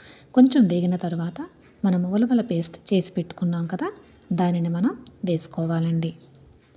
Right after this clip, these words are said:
ఉలవల పేస్ట్ వేసిన తర్వాత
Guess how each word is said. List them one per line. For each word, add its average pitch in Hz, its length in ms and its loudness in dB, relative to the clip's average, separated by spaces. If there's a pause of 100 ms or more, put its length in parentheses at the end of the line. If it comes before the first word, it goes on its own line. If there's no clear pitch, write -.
(680)
ఉలవల 202 300 4
పేస్ట్ 175 400 -6 (1600)
వేసిన 196 340 2
తర్వాత 165 540 -4